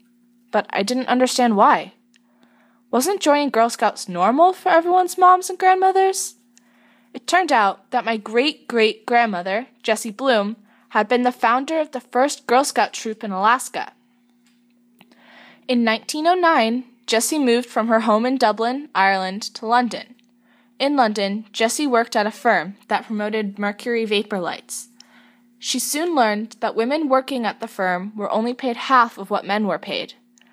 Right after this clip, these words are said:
Her dismay at this unfair practice led her to join the Women's Freedom League,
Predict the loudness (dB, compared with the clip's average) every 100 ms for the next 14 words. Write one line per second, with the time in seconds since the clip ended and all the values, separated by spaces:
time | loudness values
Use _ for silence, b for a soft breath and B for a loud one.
0 | b b b -2 0 0 0 4 4 4
1 | 0 -6 -2 0 2 0 0 0 0 -2
2 | -6 -6 -12 -8 -2 0 0 -2 -2 0
3 | 2 2 0 2 0 0 -2 -2 -2 -6
4 | -8 -10 -12